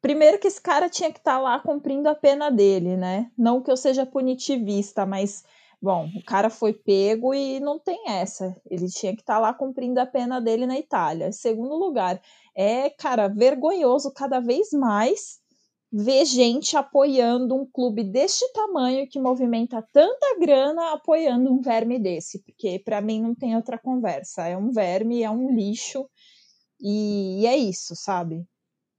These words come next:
O importante é que agora a gente viu, né, que esse caso teve tantas mil atualizações,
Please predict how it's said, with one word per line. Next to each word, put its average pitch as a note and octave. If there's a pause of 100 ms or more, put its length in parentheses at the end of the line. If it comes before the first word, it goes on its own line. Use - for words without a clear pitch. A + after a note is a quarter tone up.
O C#4
importante E4
é C#4+
que G4
agora A#3
a -
gente B3+
viu, A#3
né, B3
que A#3+
esse A3
caso A3
teve A3
tantas B3+
mil A#3
atualizações, A3+